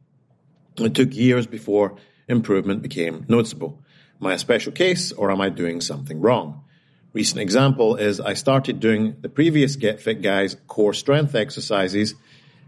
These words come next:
and even if I do them for a few months now, I cannot do more reps than before, and I'm exhausted. Do you have any advice?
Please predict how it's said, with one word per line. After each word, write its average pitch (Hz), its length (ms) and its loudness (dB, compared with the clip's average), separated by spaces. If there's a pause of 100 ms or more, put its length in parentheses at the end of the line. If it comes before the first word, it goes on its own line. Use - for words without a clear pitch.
and 107 80 2
even 156 220 4
if 147 160 0
I 117 140 4
do 107 200 -2
them 107 240 -2
for 104 160 -4
a 95 60 -2
few 104 200 0
months 143 340 0
now, 90 340 -4 (300)
I 101 80 0
cannot 123 500 0
do 104 280 2
more 123 320 2
reps 101 520 -6 (500)
than 104 180 0
before, 101 680 2 (380)
and 104 100 0
I'm 104 120 0
exhausted. 87 580 -4 (540)
Do - 80 0
you 131 80 6
have 131 120 2
any 95 240 -4
advice? 90 480 -4